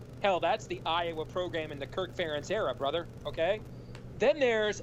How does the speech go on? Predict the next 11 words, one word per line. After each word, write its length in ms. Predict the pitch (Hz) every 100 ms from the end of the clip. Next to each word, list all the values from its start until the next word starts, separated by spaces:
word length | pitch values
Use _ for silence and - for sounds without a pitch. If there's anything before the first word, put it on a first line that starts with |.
| -
I've 180 | 175 202
already 280 | 233 240 220
seen 320 | - 247 226
you 120 | 214
play 320 | 190 208 233
for 180 | 269 175
two 220 | 165 190
years 540 | 151 147 147 165 - - - - - - - -
against 360 | 190 214 202 - -
bad 320 | 202 240 233
competition, 880 | - 233 220 - - 262 - 151 156